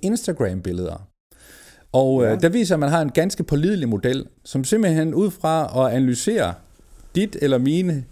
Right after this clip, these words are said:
Speaker 1: dine eller mine billeder, som vi har lagt på Instagram eller på Facebook og så videre, kan sige noget ganske troværdigt om vores risiko for enten at udvikle depression eller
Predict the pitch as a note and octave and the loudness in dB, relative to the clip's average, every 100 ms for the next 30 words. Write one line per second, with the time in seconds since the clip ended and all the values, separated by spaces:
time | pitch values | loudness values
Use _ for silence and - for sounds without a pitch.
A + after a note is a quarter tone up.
0 | - - F3 A3 F3+ C3+ B2+ D#3 F3+ - | -18 -4 0 2 2 2 2 2 2 0
1 | A#2 D3 C#3 E2+ - G2+ G#2+ A2 G2 G2+ | 0 2 2 0 -4 -4 -4 -2 -4 -4
2 | - C3 D3 A#2+ A2+ A2+ E2+ F2 D#3 A3+ | -4 -4 -4 -2 -2 -2 -4 -4 -2 -2
3 | - D3 C3 C3 C#3+ D3+ C#3 - - - | -4 -6 -6 -6 -4 -4 -6 -18 -14 -4
4 | D3 - E3+ F3+ G3 D3+ A#2+ C3+ D3 - | -2 0 0 2 2 2 4 4 2 -2
5 | - D3 D3 F3 - - C3 D3+ D#3 A2+ | -4 -2 0 -2 -6 -8 -2 0 0 0
6 | G2+ A2+ A2 A2+ B2 C3 - B2 A#2+ G#2+ | -2 -2 0 2 0 -2 -2 -4 -4 -6
7 | G#2+ G#2+ - - A2+ G#2+ A#2+ C3+ G#2+ F#2+ | -4 -4 -6 -4 -2 -2 -2 -4 -2 0
8 | D3 F#3+ D#3 B2+ B2+ B2 C#3+ B2+ G2+ | 0 0 -4 -6 -6 -4 -4 -6 -6